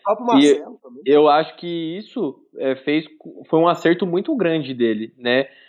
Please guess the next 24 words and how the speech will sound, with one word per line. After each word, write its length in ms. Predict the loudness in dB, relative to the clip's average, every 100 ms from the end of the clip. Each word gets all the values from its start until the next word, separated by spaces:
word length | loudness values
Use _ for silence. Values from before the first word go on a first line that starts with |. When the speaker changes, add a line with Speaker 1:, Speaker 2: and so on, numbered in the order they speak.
| _ -4
Speaker 2:
De 120 | 0
não 120 | 0
ter 120 | 2
aquela 300 | 0 2 0
arrogância 560 | 0 -2 -4 -8 -8 -12
de 320 | -10 -10 -8
tomar 340 | -6 -4 -4 -4
as 60 |
decisões 500 | -8 -12 -10 -8 -8
sozinho. 580 | -4 -6 -4 -8 -8 -10
Não, 240 | -6 -6 -2
pô, 360 | 0 0 -2
ele 200 | -4 -4
tem 120 | 0 0
um 120 | 2
elenco 320 | 0 -2 -2
ali 160 | -4 -4
que 80 |
se 80 | -8
conhece 400 | -4 0 0 0
há 20 |
muitos 400 | -2 -2 -6 0
anos 340 | 2 4 4 4
já, 280 | 2 2